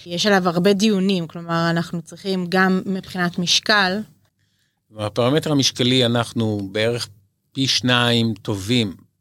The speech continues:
Speaker 2: מערכתית. אנחנו באזור ארבע מאות חמישים, אה, ואט שעה לקילוגרם. זה בדר-, זה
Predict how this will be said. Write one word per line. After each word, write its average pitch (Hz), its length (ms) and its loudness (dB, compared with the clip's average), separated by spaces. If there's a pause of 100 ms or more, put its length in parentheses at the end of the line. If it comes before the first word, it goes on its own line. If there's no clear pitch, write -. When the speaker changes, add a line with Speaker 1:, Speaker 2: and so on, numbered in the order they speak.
Speaker 2:
מערכתית. 113 1040 -2 (480)
אנחנו 120 260 0
באזור 127 220 4
ארבע 131 160 2
מאות 139 140 0
חמישים, 110 580 0 (460)
אה, 107 200 -2
ואט 113 180 0
שעה 113 140 2
לקילוגרם. 110 720 -2 (420)
זה 113 280 0
בדר-, 110 500 0
זה 113 240 2